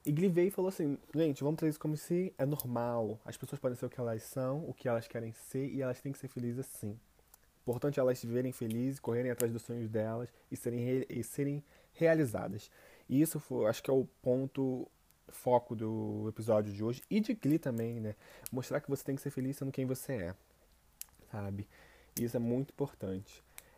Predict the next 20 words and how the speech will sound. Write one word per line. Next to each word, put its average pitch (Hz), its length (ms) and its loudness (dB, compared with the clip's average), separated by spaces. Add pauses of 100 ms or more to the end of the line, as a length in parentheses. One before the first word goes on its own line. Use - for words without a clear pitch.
(120)
É, 117 460 2 (440)
e 180 180 4
falando, 196 500 4
a 147 60 4
gente 151 120 2
falou 180 160 6
no 170 80 2
Karofsky 127 540 2
mais 110 200 0
cedo, 135 440 2
a - 20 4
gente 123 160 0
pode 147 240 0
falar 135 140 -2
no 123 80 -8
Karofsky 123 440 0
agora, 113 420 6
né? 110 140 -4
O - 100 -2
Karofsky, 151 680 2